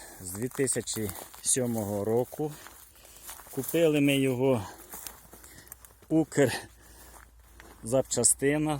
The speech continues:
так як дядько Сашко купив свого М Т З. От можете бачити, в якому році він випущений. Що я можу вам сказати за даний трактор?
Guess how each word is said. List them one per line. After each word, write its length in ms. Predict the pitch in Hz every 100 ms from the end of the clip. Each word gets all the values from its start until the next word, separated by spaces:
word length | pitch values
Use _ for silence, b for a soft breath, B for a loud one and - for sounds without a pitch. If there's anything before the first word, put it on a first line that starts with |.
| -
так 200 | 143 135
як 120 | 135
дядько 340 | 143 135 -
Сашко 400 | 139 143 - -
купив 400 | 139 139 - 147
свого 320 | - 147 127 120 120 B B B B B B - - 139
М 140 | 135
Т 180 | 147 139
З. 360 | 127 143 147 127 B B B B B B B B - - -
От 120 | -
можете 420 | 120 110 110 117
бачити, 600 | 101 117 110 98 - 104 - -
в 40 |
якому 380 | 110 - 117 107
році 320 | 107 107 -
він 160 | 101 101
випущений. 760 | 127 156 - - 151 147 147 123 B B B - - - - - - - - - - - - - - - - - - - - - - -
Що 280 | - - 208
я 120 | 190
можу 300 | 180 151 160
вам 160 | 160
сказати 480 | 143 151 139 147 135
за 160 | 123 123
даний 340 | 127 127 120
трактор? 500 | - 104 95 - -